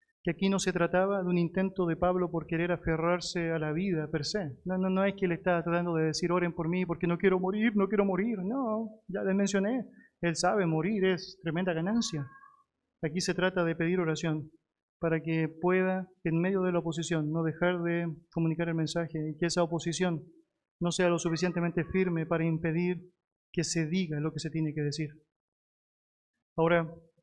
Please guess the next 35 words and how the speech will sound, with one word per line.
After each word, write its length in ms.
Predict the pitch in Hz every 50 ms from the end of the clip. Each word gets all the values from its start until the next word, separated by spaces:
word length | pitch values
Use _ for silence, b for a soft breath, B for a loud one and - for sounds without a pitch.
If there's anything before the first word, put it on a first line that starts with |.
| _ _
cuando 200 | - 175 170 170
miras 260 | 170 180 185 185 180
el 100 | 190 170
texto, 420 | - 190 175 - - 151 143 - - _ _ _ _ _ _ _ _ _ _ _ -
entre 280 | 170 165 - 190 170
los 140 | 170 170 156
que 120 | 165 - 170
aparecen 360 | - 170 170 185 - 196 185
descritos, 540 | 175 170 165 - - 190 196 185 - 160 -
que 80 | - 165
se 120 | - 170
levantan 500 | 165 165 170 185 202 208 - 208 196 180
en 180 | 170 165 160 -
contra 560 | - 180 190 202 202 202 208 202 208 214 214 220
de 640 | 208 180 160 170 175 180 180 175 180 180 214 262 233 -
quienes 600 | - 180 180 180 180 175 175 - - - - _
comunican 600 | - - 170 170 165 165 180 202 190 202 180 170
la 80 | 170 165
verdad, 360 | 160 156 151 156 165 156 147 - - - _ _ _ _ _ _ _ _ _
están 320 | - 156 160 - 180 175 175
aquellos 360 | 175 - 185 180 180 180 175
que 100 | - 156
son 180 | 165 175 170
descritos 440 | 165 160 170 - 175 175 170 165 151
como 280 | - 165 160 156 156 165
hombres 340 | 180 185 185 185 185 185 -
perversos 640 | - 165 160 156 147 170 190 190 - - 185 - -
y 60 | 175
malos. 380 | 170 170 165 156 151 143 139 165
Notarás 320 | 165 156 160 160 175 160
allá, 240 | 180 170 151 143 139 -
hombres 360 | - 175 170 175 175 185 180 180
perversos 640 | - 170 151 151 165 165 151 - 165 160 147 - -
y 60 | 165
malos. 420 | 160 160 160 160 151 135 - -